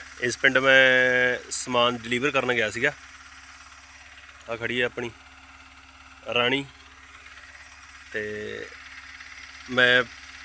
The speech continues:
ਮੈਂ ਚਲ ਆਉਂਦੇ ਹੋਏ ਦੇਖਾਂਗੇ, ਵੀਡੀਓ ਬਣਾਵਾਂਗੇ। ਹੁਣ ਆਪਾਂ ਖੜ ਕੇ ਵੀਡੀਓ ਬਣਾਉਣ ਲੱਗਿਆਂਗੇ। ਵੈਸੇ ਹੈ ਘਰ ਹੈ ਜੀ, ਬਹੁਤ ਸੋਹਣਾ ਬਣਾਇਆ ਹੋਇਆ ਹੈਗਾ, ਤੁਸੀਂ ਦੇਖ ਸਕਦੇ ਹੋਗੇ।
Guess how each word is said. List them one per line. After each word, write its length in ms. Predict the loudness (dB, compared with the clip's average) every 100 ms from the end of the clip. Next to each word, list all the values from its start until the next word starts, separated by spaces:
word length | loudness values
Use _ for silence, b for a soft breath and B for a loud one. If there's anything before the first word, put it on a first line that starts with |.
| -4
ਮੈਂ 120 | -2
ਚਲ 180 | 4 4
ਆਉਂਦੇ 240 | 6 4
ਹੋਏ 140 | 2 2
ਦੇਖਾਂਗੇ, 440 | 0 0 0 0 -2
ਵੀਡੀਓ 300 | -6 -2 0
ਬਣਾਵਾਂਗੇ। 440 | 0 0 0 -2
ਹੁਣ 160 | -2 0
ਆਪਾਂ 280 | -2 -2 -4
ਖੜ 180 | -2 -2
ਕੇ 180 | -2 -4
ਵੀਡੀਓ 240 | -2 -4
ਬਣਾਉਣ 240 | -2 -2
ਲੱਗਿਆਂਗੇ। 360 | -4 -6 -6 -8 -12 -20 -20 -20 -20 -20 -20 -20 -20 -20 -6
ਵੈਸੇ 280 | 0 2 2
ਹੈ 140 | 4 4
ਘਰ 240 | 4 4
ਹੈ 100 | 4 0
ਜੀ, 120 | -6 -14 -20 -20 -20 -20 -12 -4
ਬਹੁਤ 200 | -2 0
ਸੋਹਣਾ 240 | 0 0
ਬਣਾਇਆ 320 | 2 4 4
ਹੋਇਆ 120 | 2
ਹੈਗਾ, 180 | 0 0 -4 -12 -20 -20 -20 -20 -20 -20 -20 -16
ਤੁਸੀਂ 120 | -8
ਦੇਖ 200 | -4 -4
ਸਕਦੇ 320 | 0 0 0
ਹੋਗੇ। 160 | -2 -6